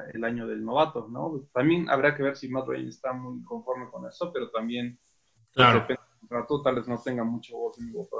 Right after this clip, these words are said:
Speaker 1: en ese sentido.
Speaker 2: Y digo, y también tienes la posición cuatro, con seis excelentes quarterbacks. Es lo único que puedo decir, tienes seis, seis excelentes quarterbacks ahí.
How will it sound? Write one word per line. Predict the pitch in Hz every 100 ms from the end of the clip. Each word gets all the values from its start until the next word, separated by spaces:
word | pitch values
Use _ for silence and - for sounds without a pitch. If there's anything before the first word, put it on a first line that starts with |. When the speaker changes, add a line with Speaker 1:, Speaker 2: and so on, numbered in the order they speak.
| 107
Speaker 1:
en | 113
ese | 123 120
sentido. | - - - - - - 233 - -
Speaker 2:
Y | -
digo, | - -
y | -
también | 98 107
tienes | 143 160 113
la | -
posición | - - - 95 85 -
cuatro, | - 52 - -
con | - 107
seis | 110 - 127 123
excelentes | 139 - 117 98 87 131 127 107
quarterbacks. | - 85 62 78 - - - - _ _ _ _ _ -
Es | 120 123
lo |
único | 120 123 117
que | 113
puedo | - 113 87
decir, | - 92 104
tienes | 110 107 113
seis, | - 127 151 - - - -
seis | - - - 175 147 123
excelentes | 113 107 92 98 98
quarterbacks | - 92 78 62 - 67
ahí. | 67 -